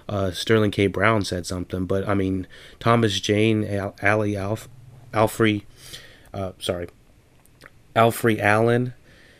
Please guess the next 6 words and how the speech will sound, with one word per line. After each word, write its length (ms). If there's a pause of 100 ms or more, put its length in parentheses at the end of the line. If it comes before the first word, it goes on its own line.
(220)
Boyd 300
Holbrook, 500
Trevante 580
Rhodes, 480
I 160
mean, 320